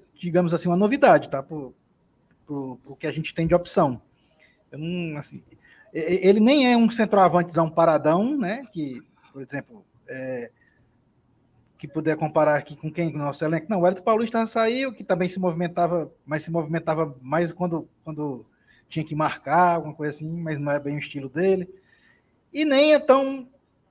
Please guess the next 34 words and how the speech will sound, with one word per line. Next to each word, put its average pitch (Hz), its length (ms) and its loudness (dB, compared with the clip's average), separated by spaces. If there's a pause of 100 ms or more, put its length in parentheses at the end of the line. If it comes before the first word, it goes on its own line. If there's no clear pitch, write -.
(180)
é, 202 720 0 (560)
saidor 190 640 4
de 160 140 2
área, 170 320 2
né? 185 140 -8
Vou 156 200 -8
inventar 151 400 -8
esse 143 160 -12
nome 147 160 -8
aqui, 147 140 -18
como 226 240 -4
o - 40 0
Robson. 147 440 -2 (440)
É 202 80 -10
um 262 80 -10
cara 277 220 -8
assim 269 140 -8
meio 285 180 -2
termo, 208 400 2
né? 202 120 -8 (1120)
Mas 180 380 -4
que 233 140 -18
tá 233 160 -8
sempre 233 260 -8
pra, 277 160 -6
marcando 233 320 -6
presença 202 500 -2
ali 190 160 -4
dentro 196 240 -8
da 196 220 -2
área 185 180 0
pra, 202 240 2
pra 196 140 -4
finalizar. 185 720 -2